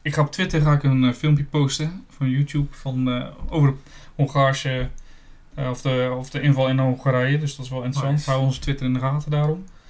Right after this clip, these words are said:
Speaker 2: Zeker, zeker.
Speaker 1: Maar er is nog meer gebeurd op vier november.
Speaker 2: Ja,
Speaker 1: En dat is
Speaker 2: eh,
Speaker 1: wel een beetje jouw shit.
Speaker 2: Ja, ja, dank u, dank u. Ik ben blij dat je het maar mij overdraagt. <laughs> Haha. Vier november negentien tweeëntwintig, dus dat is wel even geleden. Eh, ja, vindt de Britse archeoloog Howard Carter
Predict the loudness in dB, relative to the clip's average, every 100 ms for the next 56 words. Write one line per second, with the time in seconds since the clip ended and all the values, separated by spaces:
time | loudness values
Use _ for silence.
0 | -16 -12 -12 -12 -18 -14 -14 -14 -18 -20
1 | -20 -20 _ -4 2 2 2 0 4 4
2 | 4 0 -4 -4 -2 -2 -4 -8 -12 -4
3 | 4 4 4 4 6 6 6 4 2 -2
4 | -8 -10 -12 -2 2 4 4 4 2 -4
5 | -8 -12 -12 -10 -8 -8 -10 -6 -6 -6
6 | -8 -8 -8 -8 -8 -8 -10 -12 -14 -14
7 | -14 -14 -14 -14 -12 -6 -6 -6 -8 -10
8 | -8 0 2 4 4 2 0 0 -2 -2
9 | -2 0 0 0 -2 -2 -6 -6 -2 0
10 | 0 -2 -4 -8 -6 -6 -8 -14 -18 -20
11 | -16 -16 -16 -20 -20 -6 2 4 4 2
12 | -2 0 0 -2 -2 0 0 -2 -2 -2
13 | 0 4 4 4 0 2 4 2 0 4
14 | 4 4 0